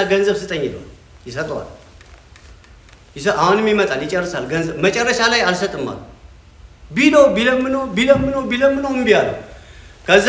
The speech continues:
እንግዳ ወሳለና መዶሻና አካፋ ይዞ «እንግዳዋን ቤትህን ያዝ፣ ቤቴን ላፈርስ ነው» አለ።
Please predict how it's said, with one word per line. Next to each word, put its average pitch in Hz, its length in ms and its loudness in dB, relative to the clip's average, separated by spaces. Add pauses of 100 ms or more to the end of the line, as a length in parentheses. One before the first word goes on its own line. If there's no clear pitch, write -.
(120)
እንግዳ 247 300 4
ወሳለና 233 520 4 (120)
መዶሻና 214 560 4 (440)
አካፋ 190 320 2 (100)
ይዞ 208 160 4 (560)
«እንግዳዋን 220 500 6
ቤትህን 226 380 4
ያዝ፣ 240 200 0
ቤቴን 185 320 4
ላፈርስ 165 380 0
ነው» 123 140 -6
አለ። 104 100 -14